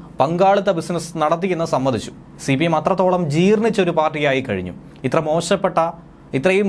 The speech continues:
മോശമായി വോട്ടെടുപ്പ് നടത്തേണ്ടി വന്നതിനെക്കുറിച്ച് കൂടി മറുപടി നൽകണമെന്നാണ് വി ഡി സതീശൻ പറഞ്ഞത്. സംസ്ഥാനത്ത് ഇതുവരെയും ഇത്ര മോശമായ തിരഞ്ഞെടുപ്പ് ഉണ്ടായിട്ടില്ല. വോട്ടിംഗ് മെഷീൻ വ്യാപകമായി തന്നെ കേടായി. തിരഞ്ഞെടുപ്പ് അതനുസരിച്ച്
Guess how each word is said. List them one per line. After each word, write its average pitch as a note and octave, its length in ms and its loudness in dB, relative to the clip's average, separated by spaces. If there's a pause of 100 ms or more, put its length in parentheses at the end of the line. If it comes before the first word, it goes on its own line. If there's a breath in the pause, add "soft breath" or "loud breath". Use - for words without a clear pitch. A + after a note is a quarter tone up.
മോശമായി F3+ 560 0 (200)
വോട്ടെടുപ്പ് F#3+ 500 2
നടത്തേണ്ടി E3+ 400 0
വന്നതിനെക്കുറിച്ച് D3+ 640 -2
കൂടി A2 180 0 (580 loud breath)
മറുപടി D#3+ 360 2
നൽകണമെന്നാണ് C#3+ 560 0
വി B2 80 0
ഡി B2+ 140 2
സതീശൻ A#2 360 0
പറഞ്ഞത്. F2+ 300 -4 (400)
സംസ്ഥാനത്ത് D3+ 460 0
ഇതുവരെയും F#3+ 400 2
ഇത്ര F3 200 0
മോശമായ D#3 340 0 (100)
തിരഞ്ഞെടുപ്പ് C3+ 360 0
ഉണ്ടായിട്ടില്ല. G#2+ 400 0 (480 loud breath)
വോട്ടിംഗ് D#3 300 2
മെഷീൻ E3 240 0 (100)
വ്യാപകമായി F3+ 600 0
തന്നെ D3 200 -2
കേടായി. G2 360 -2 (440 loud breath)
തിരഞ്ഞെടുപ്പ് E3+ 440 2 (840)
അതനുസരിച്ച് F3+ 500 0